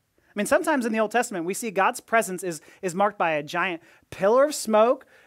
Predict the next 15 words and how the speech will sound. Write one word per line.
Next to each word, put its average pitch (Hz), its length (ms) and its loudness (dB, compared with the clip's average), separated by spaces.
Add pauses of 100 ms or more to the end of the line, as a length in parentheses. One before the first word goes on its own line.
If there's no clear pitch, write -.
that, 196 200 0
that 190 100 0
would, 165 420 -8
that 175 100 -4
would 156 180 -8
guide 220 400 4
the 233 160 0
Israelites 220 440 0
during 202 180 0
the 262 80 -2
day 170 320 -2
and 185 140 -4
fire 226 400 4
by 220 220 2
night. 175 420 -4